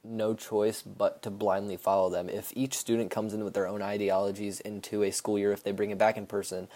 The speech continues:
or if they keep it online, they bring their own attitude and bring their own personal beliefs into it, we run into a huge issue of where students are doing their own thing. So I think, uh, us as students, no matter where you are,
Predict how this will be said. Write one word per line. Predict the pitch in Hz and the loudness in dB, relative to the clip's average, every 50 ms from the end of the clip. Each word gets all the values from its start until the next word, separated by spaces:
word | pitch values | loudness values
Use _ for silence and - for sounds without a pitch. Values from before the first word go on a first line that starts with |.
| - - - - | -20 -20 -6 0
or | - 117 | 0 2
if | - | 2
they | - 117 113 | 2 -2 -2
keep | - 123 113 110 | -2 -2 0 2
it | 107 | 2
online, | 107 101 104 104 101 104 104 | 2 2 0 0 0 0 0
they | 104 | -2
bring | 101 98 107 107 110 | 0 0 -2 0 0
their | 107 87 67 | 2 2 2
own | 101 101 87 | 0 0 0
attitude | 92 101 104 104 101 - - 104 104 104 98 | 0 0 0 0 -2 -2 0 0 0 0 0
and | - 95 101 98 | -2 -2 -4 -4
bring | 90 95 98 98 | -4 -4 -4 -2
their | 98 95 92 - - | 0 0 0 0 -2
own | 95 95 95 95 | -4 -4 -4 -6
personal | 92 - 104 101 - - 113 101 | -6 -8 -8 -6 -4 -4 -2 -2
beliefs | 95 87 107 110 - - | -2 -2 -4 -4 -4 -4
into | 113 113 - - 110 110 | -6 -4 -2 0 4 4
it, | 110 95 - - - - - _ | 4 4 2 -4 -16 -20 -10 _
we | 120 127 | 0 4
run | 123 131 117 | 4 4 4
into | 117 110 101 110 101 | 4 2 0 0 0
a | 87 | 0
huge | 85 - - - 127 120 113 - - | -2 -6 -6 -2 0 2 2 0 0
issue | 107 110 - - 104 98 85 82 - - - - - - | -2 -4 -2 -2 -2 -2 -2 -4 -6 -8 -14 -20 -10 0
of | - 113 110 98 | 2 2 2 4
where | 107 110 104 104 | 4 2 2 2
students | - - 120 117 110 104 | 2 2 2 2 2 0
are | 110 107 | -2 0
doing | 101 110 104 104 101 | 0 0 0 0 0
their | 95 - | 0 -2
own | 95 101 95 | -2 -4 -4
thing. | 85 92 90 90 | -6 -6 -6 -6
So | - - 101 | -2 -2 -2
I | 101 | -2
think, | - 117 110 104 - - | 0 -2 -4 -4 -4 -2
uh, | 80 76 87 - - - | -2 -2 -2 -2 -2 0
us | 110 113 120 123 117 110 | 2 4 4 2 2 -2
as | - 110 110 104 | -2 -2 -2 -2
students, | - - - - 113 113 123 123 123 127 - - - - - - - _ _ | -2 -4 0 0 0 2 2 0 -2 -2 -6 -8 -12 -14 -20 -20 -20 _ _
no | 113 113 110 | -2 2 4
matter | 113 110 113 | 6 6 6
where | 104 104 104 | 6 6 4
you | 110 107 104 92 | 4 4 4 4
are, | 76 78 95 95 101 104 101 95 | 6 6 6 6 6 6 4 4